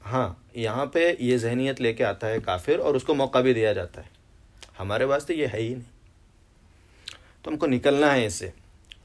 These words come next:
پھر بہت ساری ایسی چیزیں ہیں جس کو ہم سمجھتے ہیں کہ یہ شاید یہ جائز ہے، اس میں تو گنجائش نکلنی چاہیے، مسئلہ معلوم نہیں کرتے ہیں۔ ایسی بہت ساری چیزیں ہیں جس کو ہم سمجھ لیتے ہیں کہ یہ چیزیں جائز ہیں۔ آج میں وضاحت سے کہنا چاہتا ہوں کہ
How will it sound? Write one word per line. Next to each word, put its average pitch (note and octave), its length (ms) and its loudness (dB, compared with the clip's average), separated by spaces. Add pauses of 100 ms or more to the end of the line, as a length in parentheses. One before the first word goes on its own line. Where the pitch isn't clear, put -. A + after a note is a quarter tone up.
(240)
پھر - 80 -4
بہت B2 280 4
ساری E3 240 6
ایسی D3 260 4
چیزیں C3+ 320 0
ہیں C#3 100 2
جس C3+ 180 -4
کو C3 220 -2
ہم D3+ 120 -2
سمجھتے D3+ 480 0
ہیں C#3 160 -4
کہ D#3 80 -4
یہ C#3+ 80 -2
شاید C3 380 2
یہ C3 120 4
جائز G#2 400 2
ہے، F2 160 -8 (600)
اس B2 160 -4
میں D3 100 4
تو C#3+ 120 2
گنجائش B2 400 2
نکلنی A2 340 -2
چاہیے، F#2 260 -4
مسئلہ G2 280 -4
معلوم A#2 300 2
نہیں C3 160 -2
کرتے B2+ 300 -2
ہیں۔ B2+ 120 -4 (720)
ایسی G#2 220 -4
بہت A2+ 200 2
ساری B2 220 2
چیزیں A#2+ 320 0
ہیں A#2+ 120 -4 (420)
جس A#2+ 100 -6
کو B2 180 2
ہم C3+ 200 0
سمجھ A#2 280 -2
لیتے A2+ 280 0
ہیں A2+ 140 -4
کہ B2+ 100 -4
یہ B2+ 160 4
چیزیں A2 260 -4
جائز F2 340 -6
ہیں۔ - 100 -18 (680)
آج A2 160 -4
میں A#2 80 -2
وضاحت A#2+ 360 0
سے C3+ 100 -2
کہنا A2+ 280 -4
چاہتا G2+ 280 -4
ہوں A2+ 160 -2
کہ B2+ 180 0